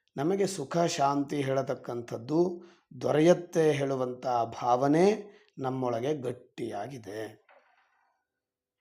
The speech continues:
ಆದರೆ ನಮ್ಮ ಸುಖ ಶಾಂತಿಗಳು ನಮ್ಮೊಳಗೆ ಇರತಕ್ಕಂಥದ್ದು, ಹೊರಗಿನ ವಿಷಯಗಳಲ್ಲಿ ಇರತಕ್ಕಂಥದ್ದಲ್ಲ. ಈ ವಿಷಯಗಳನ್ನು,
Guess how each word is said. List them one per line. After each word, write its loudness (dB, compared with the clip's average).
ಆದರೆ -4
ನಮ್ಮ 2
ಸುಖ 0
ಶಾಂತಿಗಳು 0
ನಮ್ಮೊಳಗೆ -2
ಇರತಕ್ಕಂಥದ್ದು, -4
ಹೊರಗಿನ 0
ವಿಷಯಗಳಲ್ಲಿ -4
ಇರತಕ್ಕಂಥದ್ದಲ್ಲ. -10
ಈ 4
ವಿಷಯಗಳನ್ನು, 6